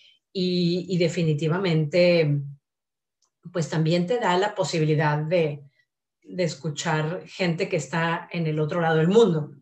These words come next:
sin tener que comprar un boleto que, que, que cuesta demasiado dinero, ¿verdad? <laughs> Entonces, pues yo les diría que nunca se cansen de,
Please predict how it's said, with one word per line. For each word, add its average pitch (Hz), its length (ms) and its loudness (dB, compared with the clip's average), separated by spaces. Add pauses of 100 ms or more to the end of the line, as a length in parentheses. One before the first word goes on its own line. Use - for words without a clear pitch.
(500)
sin 180 260 -6
tener 170 380 -4
que 170 380 -4
comprar 165 420 -2
un 165 100 -4
boleto 165 680 -2 (340)
que, 147 580 -8
que, 143 420 -10 (180)
que 175 180 -12
cuesta 185 280 -2
demasiado 160 520 -4
dinero, 143 400 -4
¿verdad? 151 460 -10
<laughs> - 680 -6 (960)
Entonces, 277 380 0
pues 285 200 4
yo 311 80 4
les 302 160 2
diría 247 420 2
que 202 420 -4 (120)
nunca 214 300 -4
se - 180 -10
cansen 160 640 -6
de, 143 560 -10